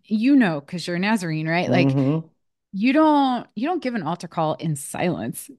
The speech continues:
Speaker 1: Nobody does that,
Speaker 2: <laughs>
Speaker 1: right? You know, you gotta have music. Music is
Speaker 2: Yeah.
Speaker 1: the thing that really moves you. So, um, the, the book starts with, um, two people, John and Eva Green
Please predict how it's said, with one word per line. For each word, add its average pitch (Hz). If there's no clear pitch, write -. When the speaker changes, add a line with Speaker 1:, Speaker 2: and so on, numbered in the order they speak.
Speaker 1:
Nobody 233
does 147
that, -
Speaker 2:
<laughs> -
Speaker 1:
right? -
You 269
know, 254
you 277
gotta 320
have 208
music. 220
Music 277
is -
Speaker 2:
Yeah. 226
Speaker 1:
the 254
thing 240
that 160
really 240
moves 220
you. -
So, 226
um, 196
the, 202
the 208
book 254
starts -
with, 160
um, 160
two 220
people, 190
John 180
and 185
Eva 165
Green 170